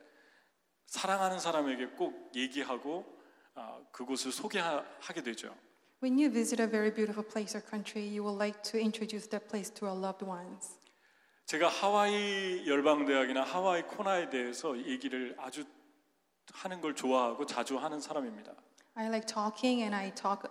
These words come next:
Speaker 2: a lot about Hawaii and Kona.
Speaker 1: 이 년밖에 살지 않았는데, 아, 이-, 잊혀지지가 않는 그런 장소입니다.
Speaker 2: I only lived there for two years, but I have vivid memories of the place.
Speaker 1: 두 가지 이유 때문에 그렇습니다.
Speaker 2: And I have two reasons for that.
Speaker 1: 하나는 너무 아름답고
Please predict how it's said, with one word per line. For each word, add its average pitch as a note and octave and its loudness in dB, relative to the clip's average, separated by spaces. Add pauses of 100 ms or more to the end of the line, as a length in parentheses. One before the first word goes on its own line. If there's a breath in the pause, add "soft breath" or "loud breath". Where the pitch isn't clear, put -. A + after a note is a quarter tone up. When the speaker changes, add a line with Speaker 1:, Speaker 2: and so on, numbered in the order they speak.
Speaker 2:
a G3+ 0
lot F#3+ 0
about F#3+ -2
Hawaii G3 0
and F#3 -6
Kona. A3+ -2 (260)
Speaker 1:
이 D#3+ -4
년밖에 D3+ 2
살지 C#3+ 2
않았는데, A#2+ 0 (520 loud breath)
아, A#2 -10
이-, D3 -6 (140)
잊혀지지가 C#3+ 0
않는 C3+ -2
그런 B2 -2
장소입니다. A#2 -8 (120)
Speaker 2:
I A3 -2
only A#3 2
lived A3 2
there G#3+ 2
for G#3+ -2
two G#3+ -2
years, G3 -4
but G3 -2
I F#3 -4
have F#3+ -4
vivid F#3+ -2
memories F3+ -4
of F#3 -10
the F#3 -6
place. - -10
Speaker 1:
두 D3+ -4
가지 F3 6
이유 C#3+ 4
때문에 A#2+ -2
그렇습니다. - -10
Speaker 2:
And G#3+ -4
I G#3 -4
have G3 -10
two G#3+ 0
reasons F#3+ -6
for - 2
that. G3 -10
Speaker 1:
하나는 F#3+ -4
너무 E3 0
아름답고 C#3 -4